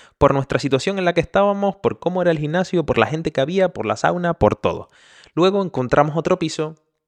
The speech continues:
ya no nos quedaba tan cerca y nos fuimos. Con la mudanza, durante un tiempo dejamos de entrenar. Claro, te acostumbras al país, el trabajo, no hay tiempo, solo comer, solo comer, solo comer, el frío, solo comer,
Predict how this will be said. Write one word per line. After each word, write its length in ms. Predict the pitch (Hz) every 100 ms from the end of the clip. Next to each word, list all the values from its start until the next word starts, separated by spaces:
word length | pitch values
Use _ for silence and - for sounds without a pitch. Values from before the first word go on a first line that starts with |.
| _ _ -
ya 180 | 117 117
no 80 |
nos 140 | 113 107
quedaba 460 | 117 110 107 98
tan 180 | 92 127
cerca 560 | 135 135 123 123 127 _ _ _ _ _ _ _ _ _ -
y 100 | 110
nos 140 | 95
fuimos. 360 | - 85 - - - -
Con 140 | 117
la 80 | 117
mudanza, 460 | 120 156 196 - 170
durante 340 | 143 120 123 170
un 120 | 175
tiempo 440 | 175 180 175 180
dejamos 400 | 143 117 120 113
de 80 | 110
entrenar. 520 | 104 - 160 143 - _ _ _
Claro, 260 | 98 95 - - - -
te 80 | 98
acostumbras 460 | - - 101 98
al 120 | 98
país, 500 | - 127 107 101 104 - -
el 200 | 92 92
trabajo, 840 | 90 113 110 107 101 101 98 95 101 _ - _ _ -
no 200 | 110 110
hay 120 | 113
tiempo, 760 | - 110 104 101 101 101 104 -
solo 320 | - 107 104
comer, 360 | - 117 98 98
solo 240 | - 101
comer, 320 | 123 113 110
solo 200 | - 98
comer, 340 | 107 127 113 107
el 100 | 120
frío, 420 | - 104 104 107
solo 240 | - 98
comer, 320 | 120 131 120